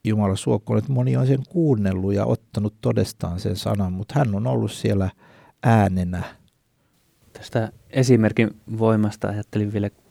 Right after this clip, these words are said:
Speaker 2: kysyä tällaisella kysymyksellä, että, että nyt juuri kun katsotaan jotain, mitä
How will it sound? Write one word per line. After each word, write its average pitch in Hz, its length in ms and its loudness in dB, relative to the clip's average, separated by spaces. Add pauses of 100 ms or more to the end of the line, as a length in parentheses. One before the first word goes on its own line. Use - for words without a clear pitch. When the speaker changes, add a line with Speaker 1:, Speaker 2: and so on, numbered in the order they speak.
(480)
Speaker 2:
kysyä 104 360 0 (400)
tällaisella 98 580 0 (520)
kysymyksellä, 104 600 2
että, 98 280 0 (180)
että - 200 -6 (340)
nyt 113 220 -12
juuri 101 200 0
kun - 240 -12
katsotaan 101 480 2
jotain, 98 240 0
mitä 98 280 0